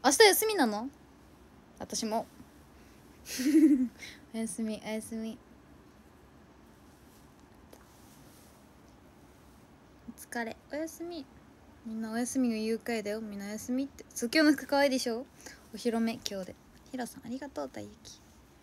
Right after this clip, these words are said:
おやすみ。死ぬ。意識高いでしょ。夢で会えますように。出てくるかもしれないですよ。この顔で出てきます、多分。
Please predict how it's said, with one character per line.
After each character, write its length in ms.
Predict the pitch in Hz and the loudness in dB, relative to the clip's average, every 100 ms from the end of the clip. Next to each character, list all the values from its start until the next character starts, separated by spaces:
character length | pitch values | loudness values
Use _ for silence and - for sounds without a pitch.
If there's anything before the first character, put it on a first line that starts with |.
| - - - - - - | -20 -20 -20 -20 -20 -18
お 40 | 269 | -16
や 40 | |
す 140 | 269 277 | -14 -16
み。 80 | - - - - - - - - - - - - - - | -18 -20 -20 -20 -20 -20 -20 -20 -20 -20 -20 -20 -20 -2
死 320 | - 233 247 | 2 4 6
ぬ。 260 | 277 285 294 - - - | 6 4 -2 -14 -14 -8
意 80 | 240 | -6
識 180 | - - | -6 -10
高 220 | - 220 | -12 -12
い 80 | 208 | -10
で 80 | |
し 80 | 190 | -14
ょ。 40 | - | -8
夢 240 | 214 262 | 0 2
で 80 | 233 | 4
会 140 | 233 262 | 6 6
え 40 | |
ま 140 | 277 | 6
す 140 | 302 240 | 4 0
よ 120 | 233 | -2
う 40 | |
に。 220 | 226 233 - | -2 -6 -8
出 100 | 285 | -10
て 140 | 269 262 | -8 -8
く 140 | 254 | -4
る 100 | 240 | -4
か 120 | 233 | -2
も 100 | 233 | -4
し 160 | 233 247 | -4 -6
れ 100 | 254 | -2
な 160 | 262 277 | 0 0
い 80 | |
で 80 | 254 | -2
す 180 | 233 - | -6 -12
よ。 80 | 220 233 - - - - - - - - - - | -14 -16 -20 -20 -20 -20 -20 -20 -20 -20 -20 -2
こ 120 | 277 | 6
の 140 | 294 | 6
顔 240 | 294 294 311 | 8 8 8
で 120 | 285 | 8
出 120 | 311 | 4
て 140 | 269 269 | 4 0
き 120 | 220 | -2
ま 120 | 214 | -6
す、 80 | 185 | -8
多 120 | - | -8
分。 140 | 214 | -10